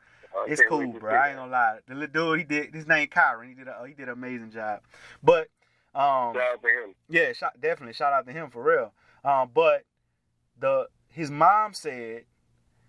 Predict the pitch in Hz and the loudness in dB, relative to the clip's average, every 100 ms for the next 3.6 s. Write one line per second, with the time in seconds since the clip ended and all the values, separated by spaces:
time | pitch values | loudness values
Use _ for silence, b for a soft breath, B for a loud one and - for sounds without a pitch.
0 | _ _ _ _ - 113 139 190 202 196 | _ _ _ _ -14 2 4 4 0 -10
1 | 160 160 156 147 147 _ _ _ _ _ | -10 -2 -2 -2 -16 _ _ _ _ _
2 | _ _ _ _ _ _ _ 147 147 131 | _ _ _ _ _ _ _ -2 -2 -2
3 | 139 196 185 135 147 | 6 6 6 -10 -16